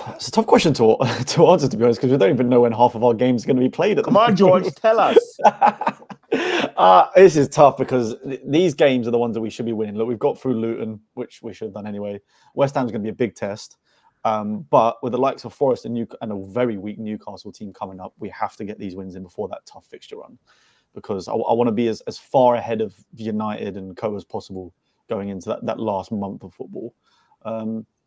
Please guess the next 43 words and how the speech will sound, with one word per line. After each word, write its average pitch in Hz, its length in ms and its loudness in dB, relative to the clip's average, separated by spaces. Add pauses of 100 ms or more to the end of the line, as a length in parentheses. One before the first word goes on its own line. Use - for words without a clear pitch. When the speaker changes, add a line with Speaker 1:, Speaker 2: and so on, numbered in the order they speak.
(400)
Speaker 1:
I, 160 160 4
I - 20 6
think 247 180 4
it's 151 100 0
just 117 100 -4
gonna 120 100 0
go 107 100 0
down 110 160 -4
to 90 60 -10
the 98 60 -4
wire. 107 420 4
V-, 131 240 2
Villa, 156 460 6
I, 135 220 8 (100)
I 131 80 4
thought 135 420 0
would 123 220 -2
tail 131 300 0
off 123 120 -2
a 135 60 -6
lot 123 240 -2
more 127 280 0
than 113 180 -6
they 113 140 -6
did, 117 400 -6 (240)
especially - 380 -10
being 107 220 -8
in 101 100 -10
Europe, 110 300 -6
and 117 80 -6
maybe 127 160 -2
that 113 120 0
will 113 120 -4
be 113 80 -6
the 107 80 -6
case 117 260 -6
as 110 80 -8
the 104 80 -8
European 107 320 -8
games 104 180 -10
come 104 200 -12
up, 127 240 -8 (100)
but 104 260 -6